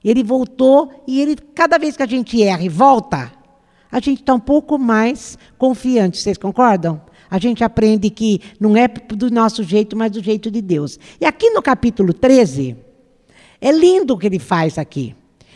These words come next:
Porque, como eu falei, ele tava com os olhos mais ou menos curados, porque agora ele falou, "Não, agora eu vou andar só porque, pelo que eu creio. Eu não vou mais andar pelo que eu sinto. Porque eu senti fome e quis ir lá comer." E não era isso que Deus queria. Deus queria que eu ficasse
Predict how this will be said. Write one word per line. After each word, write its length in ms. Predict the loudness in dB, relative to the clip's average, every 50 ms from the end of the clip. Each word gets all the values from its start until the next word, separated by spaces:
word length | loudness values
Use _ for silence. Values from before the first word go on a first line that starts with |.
| -20 -20 -20 _ -6 -2
Porque, 260 | -2 -2 0 -2 -4
como 180 | 0 0 0 0
eu 80 | 2
falei, 300 | 2 2 2 4 4 4 2
ele 100 | 2 0
tava 300 | 2 2 2 2 2 0
com 100 | 2 2
os 140 | 0 4 4
olhos 280 | 4 4 4 2 0
mais 220 | 0 0 0 0 0
ou 60 | 0
menos 260 | 0 0 0 -2 -4
curados, 480 | -4 -4 0 2 2 2 2 2 0 -4
porque 140 | -2 0
agora 240 | 0 2 2 0 0
ele 100 | 0 -4 -2
falou, 160 | 0 0 2
"Não, 140 | 2 2 0
agora 220 | 2 2 2 2
eu 40 | 2
vou 120 | 0 0
andar 180 | -2 0 -2 -2
só 160 | 0 0 -2
porque, 240 | -2 -2 -8 -10 -8
pelo 260 | -4 -2 -2 -2 -2
que 140 | -2 0 0
eu 80 | 0
creio. 460 | 0 -2 -6 -4 -4 -4 -4 -4 -6 -8 -12 -12 -4 0
Eu 120 | 2 2
não 80 | 4 4
vou 100 | 2 2
mais 160 | 2 2 2
andar 260 | 0 2 2 0 0
pelo 200 | 0 0 -2 -2
que 100 | 0 0
eu 80 | 0 0
sinto. 480 | 0 -2 -4 -4 -4 -4 -6 -8 -10 -10 -12 -16 -8 -2
Porque 240 | -2 0 2 4 4
eu 80 | 4
senti 540 | 4 2 2 4 4 4 2 2 2 2 2
fome 500 | 0 -2 0 4 4 6 6 4 4 0
e 60 | -2
quis 280 | -2 2 2 2 2 2
ir 140 | 0 0 0 0
lá 180 | -2 -2 0 0
comer." 500 | 2 2 2 2 2 0 0 0 -2 -6 -12 -20 _ _ _ _ _ _
E 80 | -4 -2
não 180 | 0 2 2 4
era 240 | 4 4 4 2
isso 180 | 2 0 -2 -4
que 120 | -6 -4
Deus 180 | 0 0 0 0
queria. 320 | -2 -6 -4 -2 -2 -2
Deus 180 | 0 0 -2 -2
queria 300 | -2 -4 -2 0 0 0
que 100 | 0 0
eu 60 | -4
ficasse 680 | -4 -4 -8 -8 -4 -2 0 0 0 0 -2 -6 -6